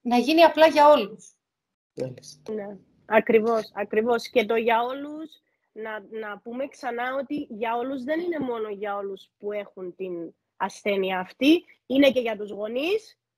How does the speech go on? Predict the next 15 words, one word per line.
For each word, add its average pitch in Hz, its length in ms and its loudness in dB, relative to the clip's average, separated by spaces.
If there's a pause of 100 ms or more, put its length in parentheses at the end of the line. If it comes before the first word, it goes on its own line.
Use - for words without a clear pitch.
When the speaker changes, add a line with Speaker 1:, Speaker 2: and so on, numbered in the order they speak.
Speaker 3:
που 240 80 -20
υποφέρουν 233 720 -6 (180)
το 226 100 -8
ίδιο 233 400 -2 (220)
και 277 160 0
για 233 280 -4
τους 226 160 -14
συντρόφους 269 720 -6
και 277 120 -6
για 226 200 -6
τους 208 240 -12
φίλους, 320 380 -6
γιατί 254 560 -8
ο 240 140 -10
διαβητικός 233 680 -6